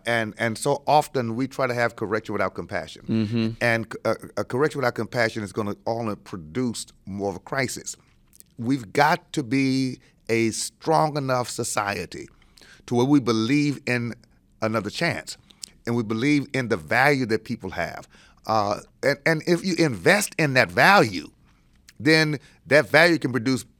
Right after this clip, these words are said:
Speaker 1: dividends that are positive for the entire community. But let me say this deeper. I wrote a book years ago, and one of my chapters dealt with this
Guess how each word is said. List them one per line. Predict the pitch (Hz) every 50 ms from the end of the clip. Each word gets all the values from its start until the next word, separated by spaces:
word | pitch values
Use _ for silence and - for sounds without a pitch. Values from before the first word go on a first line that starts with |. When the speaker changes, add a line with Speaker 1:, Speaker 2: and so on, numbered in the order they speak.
| - 85 87
Speaker 1:
dividends | 143 175 160 165 123 127 123 123 110
that | 113 104
are | 104
positive | - - - - - - 190 139 123 113 107 -
for | - 110
the | 117 - - - - 147
entire | 165 165 165 156 - - 135 147 151 156 151
community. | - 160 196 190 143 107 87 - - - - - -
But | - 151
let | 190 233
me | 240 196
say | - 180 165
this | 135 120 - - - _ -
deeper. | 90 147 113 - - - _ _ _ _ - -
I | 139
wrote | 156 170 147
a | 113
book | 113 135 127 120 - -
years | 107 139 139 117
ago, | 85 117 113
and | 110 101 -
one | - 107 131 139
of | 131
my | 117 104
chapters | 104 - - 143 135 135 - 113 95
dealt | 95 101 107 98 90
with | 95 -
this | 98 - -